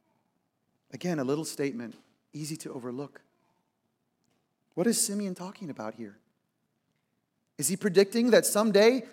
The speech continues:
someone is going to kill Mary with a sword? No. In fact, we know that's not how she dies. What is he talking about? We understand because of the words right before it,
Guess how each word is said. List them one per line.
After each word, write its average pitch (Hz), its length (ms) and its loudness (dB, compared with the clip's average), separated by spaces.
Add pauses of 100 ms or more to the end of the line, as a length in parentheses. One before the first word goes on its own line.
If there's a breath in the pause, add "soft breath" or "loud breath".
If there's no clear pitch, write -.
someone 214 320 4
is 190 100 -2
going 185 180 0
to 165 80 -6
kill 208 380 4
Mary 196 320 0
with 180 160 -2
a 131 60 -2
sword? 214 580 -2 (1200)
No. 175 380 -4 (720)
In - 60 -20
fact, 170 200 2
we 185 60 -4
know 202 320 -2
that's 147 240 -2
not 214 160 -2
how 190 120 -2
she 170 160 -10
dies. 160 460 -6 (1080)
What 240 100 -4
is 226 60 -6
he 233 80 -4
talking 202 380 -12
about? 135 280 -16 (1400)
We 160 100 -6
understand 165 540 -2
because 139 260 -6
of 135 60 -8
the 139 80 0
words 139 300 0
right 123 160 -2
before 117 360 -8
it, 117 120 -10